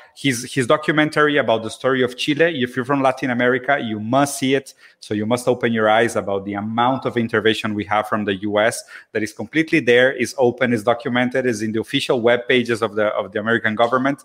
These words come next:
So this is a great starting place for you to relate to this. And then, uh, hopefully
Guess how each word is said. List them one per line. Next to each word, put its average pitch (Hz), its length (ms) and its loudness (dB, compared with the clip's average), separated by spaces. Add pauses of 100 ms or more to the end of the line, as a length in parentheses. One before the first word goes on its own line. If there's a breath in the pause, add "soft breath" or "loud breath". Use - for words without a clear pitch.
(260 loud breath)
So 117 160 2
this 127 180 -2
is 127 80 -4
a 131 60 2
great 131 240 2
starting 135 340 2
place 139 240 0
for 117 120 -2
you 113 120 4
to - 320 -8
relate 107 360 0
to 160 80 -8
this. 190 240 2
And 113 140 -2
then, 123 120 0
uh, - 160 -4
hopefully 165 520 0